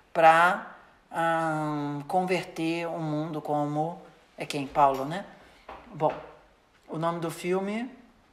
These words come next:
ah, não lembro agora, mas que seja.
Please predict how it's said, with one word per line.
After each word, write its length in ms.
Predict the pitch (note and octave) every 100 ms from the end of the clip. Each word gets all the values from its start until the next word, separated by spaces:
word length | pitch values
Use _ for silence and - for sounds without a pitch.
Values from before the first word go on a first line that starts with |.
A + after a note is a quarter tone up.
| _ _ - - _ _
ah, 300 | C#3 B2+ G#2+ - - -
não 160 | D#3
lembro 260 | D3 C#3+ D3
agora, 220 | C#3+ - - - _ _
mas 160 | - C#3
que 80 | D#3+
seja. 360 | - - -